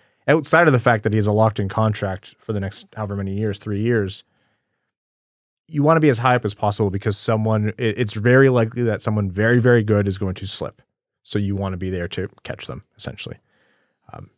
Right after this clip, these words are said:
so every time we talked about, talk about the Bedard lottery standings, it's really more about just making sure Detroit's first pick is as good as possible. Okay,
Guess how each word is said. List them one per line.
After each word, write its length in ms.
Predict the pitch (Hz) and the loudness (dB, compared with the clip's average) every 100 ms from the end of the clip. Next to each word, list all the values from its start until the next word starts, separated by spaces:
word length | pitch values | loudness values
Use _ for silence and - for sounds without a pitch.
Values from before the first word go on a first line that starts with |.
| _ | _
so 160 | - 127 143 | 0 2 4
every 240 | 143 143 | 4 4
time 180 | 131 113 | 4 2
we 80 | 107 | 2
talked 260 | 107 101 | 0 0
about, 220 | 101 98 - | -2 -4 -6
talk 240 | - 95 95 | -6 -4 -4
about 200 | 92 - | -8 -4
the 140 | 95 | -6
Bedard 680 | 85 - 107 101 95 90 85 - | -6 -4 -2 0 0 -2 -6 -6
lottery 360 | 95 90 98 | -4 -2 -2
standings, 460 | 98 110 107 113 101 | 0 0 2 2 2
it's 160 | 95 | -2
really 300 | 120 131 110 | 2 4 4
more 240 | 98 95 90 | 4 0 -4
about 280 | 85 82 - _ _ _ _ - | -6 -10 -12 _ _ _ _ 0
just 180 | 120 110 | 2 2
making 220 | 104 101 | 0 0
sure 140 | - | -4
Detroit's 380 | 92 - 98 85 | -6 -6 -8 -8
first 300 | - 90 - | -8 -8 -8
pick 180 | 92 - | -12 -14
is 120 | - | -12
as 160 | 80 - | -12 -10
good 180 | - 82 | -10 -10
as 100 | - | -10
possible. 440 | 78 - - _ _ _ _ _ _ _ _ _ _ _ _ 180 | -16 -16 -20 _ _ _ _ _ _ _ _ _ _ _ _ 2
Okay, 240 | 185 107 | 2 0